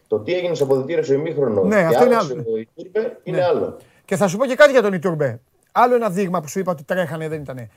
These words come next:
Speaker 2: Ο Ιτούρμπε, να ξέρεις, δεν ήταν αδιάφορος στη στα,
Speaker 1: Ο
Speaker 2: στη,
Speaker 1: Ιτούρμπε
Speaker 2: στα τρε-,
Speaker 1: έτρεχε και συνάμυνα, ναι.
Speaker 2: στα τρεξίματά του.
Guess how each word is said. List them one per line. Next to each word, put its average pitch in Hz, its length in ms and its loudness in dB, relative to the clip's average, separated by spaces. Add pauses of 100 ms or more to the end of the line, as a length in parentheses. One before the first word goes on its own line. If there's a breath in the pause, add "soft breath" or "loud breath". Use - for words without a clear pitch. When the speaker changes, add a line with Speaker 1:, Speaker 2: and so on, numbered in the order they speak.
(320 soft breath)
Speaker 2:
Ο 180 120 -2
Ιτούρμπε, 247 380 -2
να 254 100 -2
ξέρεις, 233 240 -4
δεν 233 120 -2
ήταν 302 180 -4
αδιάφορος 135 680 -4 (440)
στη - 160 -14
στα, 170 140 -4
Speaker 1:
Ο - 20 0
Speaker 2:
στη, - 100 -4
Speaker 1:
Ιτούρμπε - 220 -2
Speaker 2:
στα 139 100 -2
τρε-, 143 80 2
Speaker 1:
έτρεχε 123 200 -4
και 117 100 -6
συνάμυνα, 117 440 -2
ναι. 110 240 -4
Speaker 2:
στα - 180 -2
τρεξίματά 180 580 -4
του. 147 220 -10